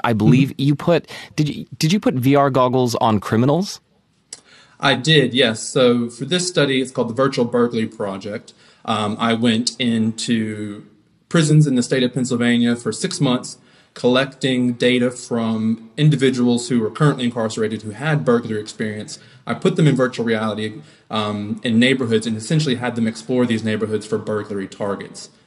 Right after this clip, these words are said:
Speaker 1: Okay, so let's speak to our fearful citizens out there who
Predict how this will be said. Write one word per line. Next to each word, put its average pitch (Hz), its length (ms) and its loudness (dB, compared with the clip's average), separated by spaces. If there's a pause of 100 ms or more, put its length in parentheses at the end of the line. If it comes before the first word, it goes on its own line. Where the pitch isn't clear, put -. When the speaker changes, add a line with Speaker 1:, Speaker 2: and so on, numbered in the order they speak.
(540)
Speaker 1:
Okay, 123 340 0
so 123 160 0
let's 147 180 2
speak - 260 -2
to 143 200 2
our 113 380 2 (100)
fearful 123 640 0 (140)
citizens 95 440 0
out 87 180 0
there 85 320 -4
who 101 360 -4